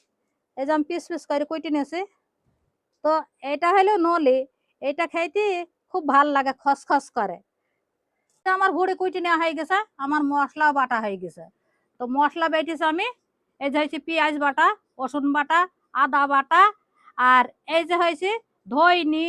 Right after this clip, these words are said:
জিরি, কেলি জিরি, মেথি, এলাইচির ফল, আর এই যে হয়েছে কাঁচা ঝাল কাটা।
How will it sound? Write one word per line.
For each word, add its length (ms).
জিরি, 640
কেলি 340
জিরি, 420
মেথি, 600
এলাইচির 460
ফল, 200
আর 140
এই 140
যে 100
হয়েছে 220
কাঁচা 300
ঝাল 260
কাটা। 320